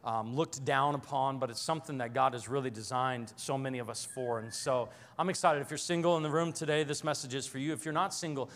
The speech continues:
I believe that God wants to speak to you today about this whole conversation and use you in this conversation. And so would you open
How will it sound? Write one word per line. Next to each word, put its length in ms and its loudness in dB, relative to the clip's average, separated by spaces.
I 60 0
believe 220 0
that 80 -4
God 160 2
wants 200 -4
to 80 -12
speak 340 -6
to 140 -10
you 120 -6
today 400 -2
about 520 0
this 140 -10
whole 140 -6
conversation 720 -6
and 120 -6
use 300 -4
you 140 -6
in 160 -2
this 140 -6
conversation. 640 -6
And 100 -8
so 140 -2
would 180 -2
you 120 4
open 500 2